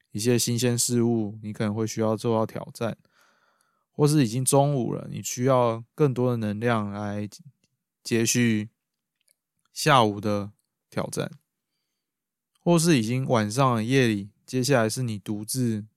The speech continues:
的挑战。这些歌都分别可能陪伴我在不同的中午、下午跟晚上这种感觉。那我相信每个人都有一些他专属自己的歌曲，那我这些歌就是比较偏向是，也蛮，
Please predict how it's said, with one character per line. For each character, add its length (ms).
的 80
挑 220
战。 260
这 140
些 220
歌 180
都 100
分 220
别 380
可 160
能 340
陪 160
伴 220
我 100
在 220
不 120
同 280
的 420
中 260
午、 240
下 240
午 220
跟 160
晚 180
上 380
这 100
种 80
感 240
觉。 140
那 120
我 60
相 240
信 380
每 140
个 100
人 100
都 120
有 100
一 60
些 100
他 220
专 200
属 220
自 140
己 80
的 100
歌 240
曲， 380
那 180
我 140
这 100
些 220
歌 240
就 140
是 160
比 100
较 160
偏 260
向 320
是， 480
也 120
蛮， 360